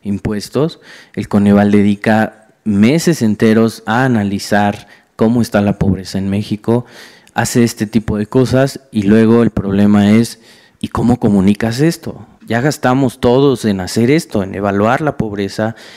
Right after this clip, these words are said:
en saber cómo está la pobreza en nuestro país, a un nivel tan bajo como al, al nivel de municipios. Sabemos perfectamente casi a nivel de municipio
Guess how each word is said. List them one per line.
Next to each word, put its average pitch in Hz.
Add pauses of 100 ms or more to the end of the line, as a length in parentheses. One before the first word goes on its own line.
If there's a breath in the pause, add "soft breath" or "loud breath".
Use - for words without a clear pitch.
(100)
en 104
saber 107
cómo 135
está 123
la 113
pobreza 104
en 101
nuestro 101
país, 98 (300 loud breath)
a 98
un 117
nivel 117
tan 123
bajo 113
como 101
al, 92
al 95
nivel 98
de 113
municipios. 110
Sabemos 113
perfectamente 110
casi 113
a 110
nivel 101
de 107
municipio 104